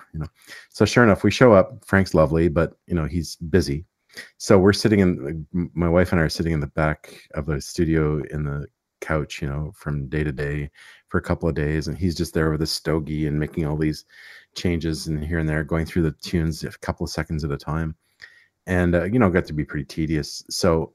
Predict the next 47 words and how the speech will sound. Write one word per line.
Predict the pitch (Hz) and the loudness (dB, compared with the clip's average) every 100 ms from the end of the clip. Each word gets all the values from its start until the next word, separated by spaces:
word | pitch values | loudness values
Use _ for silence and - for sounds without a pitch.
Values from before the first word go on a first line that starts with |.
| - | 0
on | 92 | 0
the | |
second | 85 127 123 98 | 2 2 4 4
day, | 87 85 78 | 4 4 2
we | 78 87 | 2 2
went | 85 | 2
out | 82 | 0
for | - 80 76 | -2 -2 0
a, | 73 - _ _ _ _ - | -2 -6 _ _ _ _ -6
a | |
nice | 82 78 - | -2 -2 -2
long | 80 76 73 | -2 -2 -2
walk. | 73 73 78 - _ _ _ _ _ _ - - | -2 -4 -6 -14 _ _ _ _ _ _ -16 0
We | 101 | 2
came | 101 113 101 | 4 6 8
back, | 90 85 - _ - | 6 4 0 _ -4
and, | 85 82 78 | -2 0 0
uh, | 78 73 | -2 -4
Frank | - 95 92 | -2 -2 0
was | 92 | -2
still | 98 95 | 2 2
there, | 80 85 | 2 0
you | 82 | -2
know, | 76 | -2
listening | 80 82 90 | -4 -4 -4
to | 87 | -4
a | 82 | -2
few | 95 | -2
seconds | - 90 92 87 | -4 -6 -4 -2
at | |
a | 87 | -2
time. | - 73 82 _ - - - - _ _ _ | -2 -4 -4 _ -20 -20 -20 -20 _ _ _
And, | 98 95 90 87 | 2 4 6 4
um, | 85 80 78 - _ - | 4 2 -4 -12 _ -4
and | 92 | 2
we | 90 87 - _ _ | 2 2 -4 _ _
took | - 90 | -2 2
our | 82 | 2
perch | - 92 - | 2 0 0
back | 85 78 82 | 0 0 0
in | |
the | 80 | -2
back | 78 76 | -2 -4
of | |
the | 80 | -4
room | 78 87 | -2 -2
again. | 80 76 76 | -2 -2 -6